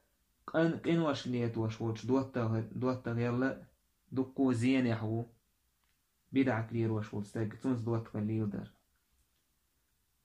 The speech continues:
تعبوا بعالم ناخا. نجا حسنا استجا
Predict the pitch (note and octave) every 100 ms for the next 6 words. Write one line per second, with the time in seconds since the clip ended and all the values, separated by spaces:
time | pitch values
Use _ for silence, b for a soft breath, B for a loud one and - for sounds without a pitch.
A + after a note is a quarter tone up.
0 | A#2 A2+ B2+ C#3 A#2+ A#2 B2+ A#2 G#2+ G#2+
1 | A2 B2+ C#3 - _ _ _ _ _ -
2 | B2 A#2 A2+ A2+ C3+ B2 B2 B2 C3 _
3 | _ _ _ _ _ _ - - C3+ A#2
4 | B2 B2+ -